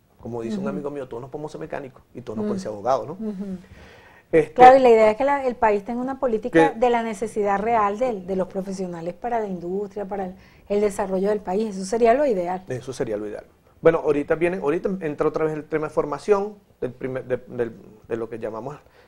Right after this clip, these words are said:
Speaker 1: el tema de formación de los primeros tres meses, viene la inscripción, eso todo, casi todo es online ahora.
Speaker 2: ¿Las personas que se inscriben en esas misiones les pagan algún bono, les,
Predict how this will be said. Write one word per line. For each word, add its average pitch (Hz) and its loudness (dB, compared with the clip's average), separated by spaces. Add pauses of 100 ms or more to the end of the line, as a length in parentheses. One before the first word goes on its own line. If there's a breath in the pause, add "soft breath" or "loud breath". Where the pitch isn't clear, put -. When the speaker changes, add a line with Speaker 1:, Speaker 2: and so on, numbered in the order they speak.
Speaker 1:
el 131 0
tema 135 -2
de 139 -6
formación 131 -4
de 135 0
los 143 -4
primeros 123 -6
tres 127 -6
meses, 151 -4
viene 120 -6
la 143 -8
inscripción, 165 -4
eso 131 -12
todo, 147 2
casi 139 -6
todo 151 2
es 151 -2
online 151 2
ahora. 175 6
Speaker 2:
¿Las 240 8
personas 233 -2
que 302 -2
se - -8
inscriben 233 0
en 247 -4
esas 220 -6
misiones 226 -6
les 247 -10
pagan 214 -6
algún 202 -6
bono, 277 -8
les, 208 -10